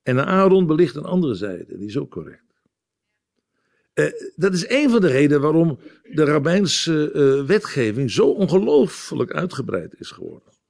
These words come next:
Omdat je constant op dit soort dingen stuit. Daarom is dit wel mooi om dit eens even te bezien. Eh,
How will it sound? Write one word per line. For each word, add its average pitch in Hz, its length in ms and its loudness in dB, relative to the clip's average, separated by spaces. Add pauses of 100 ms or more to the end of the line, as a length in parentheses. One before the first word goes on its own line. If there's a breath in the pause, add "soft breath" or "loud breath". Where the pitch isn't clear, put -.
(580)
Omdat 180 280 4
je 156 140 -2
constant 196 540 2
op 113 80 0
dit 110 160 -2
soort 107 140 -4
dingen 98 220 -4
stuit. 92 300 -4
Daarom 170 200 0
is 185 80 2
dit 202 140 -4
wel 185 160 2
mooi 190 260 4
om 175 100 0
dit 165 140 0
eens 170 200 0 (440 soft breath)
even 170 300 2
te 151 120 -6
bezien. 151 480 2 (400 soft breath)
Eh, 135 520 0